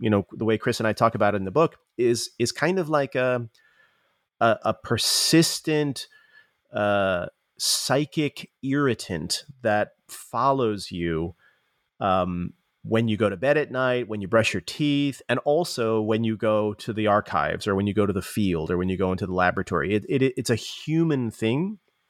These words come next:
And the reason why it's so valuable to actually be aware of that is that when you sit down with someone and say, "Hi, I wanna study California during, during, you know, secessionists in California,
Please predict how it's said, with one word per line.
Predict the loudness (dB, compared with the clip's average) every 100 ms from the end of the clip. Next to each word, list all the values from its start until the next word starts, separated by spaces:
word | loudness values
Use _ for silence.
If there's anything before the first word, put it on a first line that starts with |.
| _ _ -12 -4
And | 0
the | 2
reason | 0 0 0
why | 2
it's | 0 0
so | 0 0
valuable | -2 -2 2 2 2 0 -2
to | -2 -2 0
actually | 0 0 -2 0
be | 2
aware | 0 0 0 0
of | 0 -2
that | -4 -4 -8 -20 -20 -20 -20 -20 _ _ -6
is | 0 0 -2 -4
that | 2 2
when | 2 -2 0 0 0
you | -2
sit | -2 -2 -2
down | 0 0 0 -2
with | -4
someone | -2 -2 0 0 -2 -4
and | -2 0 0
say, | 0 0 0
"Hi, | 0 2 2
I | 0
wanna | 0 -2 -2
study | 0 2 2 0 -2 -6
California | -2 0 2 0 0 0
during, | 0 2 2 -2 -4
during, | -2 0 0
you | -2
know, | -2
secessionists | -2 2 2 2 -2 -4
in |
California, | 0 0 0 0 0 0